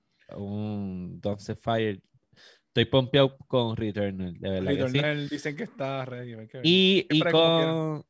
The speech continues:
Speaker 1: y con Ratchet and Clank, que salieron nuevos trailers también.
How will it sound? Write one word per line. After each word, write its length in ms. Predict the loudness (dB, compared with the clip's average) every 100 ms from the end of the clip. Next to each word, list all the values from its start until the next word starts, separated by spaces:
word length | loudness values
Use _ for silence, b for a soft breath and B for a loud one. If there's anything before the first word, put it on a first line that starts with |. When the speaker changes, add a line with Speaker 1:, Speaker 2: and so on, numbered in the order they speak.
| -6
Speaker 1:
y 120 | -2
con 160 | 2 2
Ratchet 340 | 0 0 -4
and 160 | -4 -4
Clank, 400 | -2 -2 -2 -14 -20 _
que 120 | -10
salieron 480 | -6 -2 -2 -2 -4
nuevos 280 | -2 -2 -2
trailers 580 | -4 -2 0 -2 -4 -10
también. 600 | -16 -16 -16 -20 -20 -20